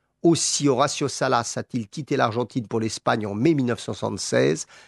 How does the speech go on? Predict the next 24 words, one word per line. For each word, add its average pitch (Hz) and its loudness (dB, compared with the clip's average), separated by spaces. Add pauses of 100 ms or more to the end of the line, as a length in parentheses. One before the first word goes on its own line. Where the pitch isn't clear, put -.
Sa 165 0
femme 135 0
l'a 120 -2
finalement 135 2
rejoint 123 2
en 107 0
janvier 131 0
mille 120 2
neuf 110 -2
cent 113 -4
soixante-dix-sept. 107 -2 (320)
S'ils 196 4
ont 190 6
connu 190 4
l'exil 151 4
pendant 123 2
sept - -2
ans, 165 2 (240)
au 185 8
moins 151 6
aujourd'hui 113 2 (120)
sont-ils 117 0
en 92 -4
vie. 92 -8